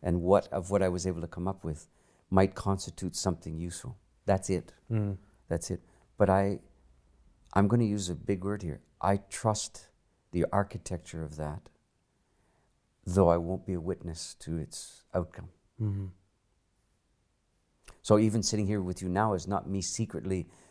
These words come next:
Speaker 1: trying to engineer th-, the way by which I'll be officially recalled, you see.
Speaker 2: Mm, yes,
Speaker 1: No.
Speaker 2: yeah.
Speaker 1: It's just a contribute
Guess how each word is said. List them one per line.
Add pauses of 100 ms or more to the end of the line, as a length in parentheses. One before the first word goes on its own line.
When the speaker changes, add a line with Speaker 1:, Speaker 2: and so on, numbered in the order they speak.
(120)
Speaker 1:
trying
to
engineer
th-, (640)
the
way
by
which
I'll
be (340)
officially (460)
recalled,
you
see.
Speaker 2:
Mm,
yes,
Speaker 1:
No.
Speaker 2:
yeah. (500)
Speaker 1:
It's
just
a
contribute